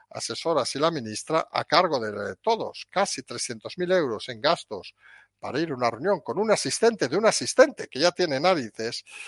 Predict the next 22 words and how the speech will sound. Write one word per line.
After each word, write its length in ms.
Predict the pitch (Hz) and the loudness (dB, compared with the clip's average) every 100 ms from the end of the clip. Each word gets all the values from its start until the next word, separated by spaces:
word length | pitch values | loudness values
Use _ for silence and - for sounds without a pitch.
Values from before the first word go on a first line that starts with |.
| - - | -18 -10
y 120 | 156 | 0
esas 280 | 240 240 214 | 2 2 -2
imágenes 680 | 202 220 220 147 113 - - _ | 2 2 2 -2 -4 -6 -8 _
crujen 560 | - 302 330 - 143 120 | 2 4 4 4 0 0
el 100 | 127 | -2
interior 480 | 135 156 180 214 175 | -2 0 2 2 2
de 120 | 202 | 0
Podemos 500 | 190 127 110 127 - | 0 0 0 -2 -2
porque 300 | 190 - 202 | -4 -2 -2
confirman 600 | 226 - 262 208 117 92 _ _ _ _ _ | -2 0 -4 -2 -4 -6 _ _ _ _ _
que 100 | 170 | -4
Podemos 540 | - 196 202 143 107 147 | 0 2 2 0 -4 -4
no 220 | 180 254 | 2 2
está 260 | 226 - | 2 0
aquí 400 | 175 - 180 107 _ _ _ - | -2 -2 -8 -8 _ _ _ -6
para 200 | 135 131 | -4 -2
solucionar 560 | 127 123 - 160 165 | -4 -6 -4 0 0
los 180 | 127 117 | -2 -6
problemas 320 | 147 160 135 | -6 -4 -2
de 80 | - | 0
la 100 | 156 | -2
gente, 460 | 120 98 92 98 | -2 -8 -10 -12